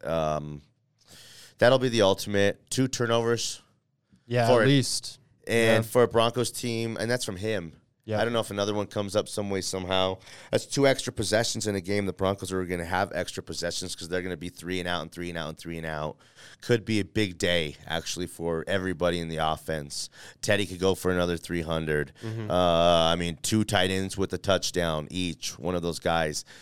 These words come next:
Speaker 1: Maybe Cortland Sutton gets one, and maybe Javonte gets one. That's your four
Speaker 2: That's
Speaker 1: touchdowns.
Speaker 2: four, yeah.
Speaker 1: Um,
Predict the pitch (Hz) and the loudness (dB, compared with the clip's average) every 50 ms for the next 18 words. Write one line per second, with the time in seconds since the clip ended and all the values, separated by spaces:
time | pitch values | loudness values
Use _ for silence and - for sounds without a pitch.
0 | - - - - - 95 98 98 101 101 - - - - 110 107 85 92 92 - | -20 -20 -20 -10 -6 -4 -2 -2 -2 -4 -6 -8 -2 0 2 2 2 0 -2 0
1 | - 107 76 - 98 90 95 92 - - 92 90 90 90 90 87 87 87 80 - | 2 2 2 2 0 -2 -2 -2 -2 -2 -2 0 2 2 2 2 0 -2 -4 -8
2 | - 90 87 87 85 85 87 87 82 85 80 - - 73 - 80 82 80 - 92 | -10 -10 -10 -8 -8 -6 -6 -6 -6 -6 -6 -8 -8 -6 -4 -4 -4 -4 -4 -6
3 | 78 - 82 - - - 85 82 85 82 82 87 87 - - 92 87 - - - | -6 -4 -6 -6 -6 -4 -2 -2 -2 0 0 -2 -2 -2 -2 -4 -4 -4 -2 0
4 | 92 87 - - 90 - - - 87 87 90 135 131 117 107 117 120 123 - - | 0 0 0 0 -2 0 0 0 2 4 4 4 4 4 2 0 -2 -4 -6 -10
5 | - - - - - - 73 92 95 95 95 95 95 92 92 92 92 90 90 90 | -18 -20 -20 -20 -12 -4 0 2 4 4 4 4 4 4 4 2 0 -2 -4 -6
6 | 90 80 | -8 -8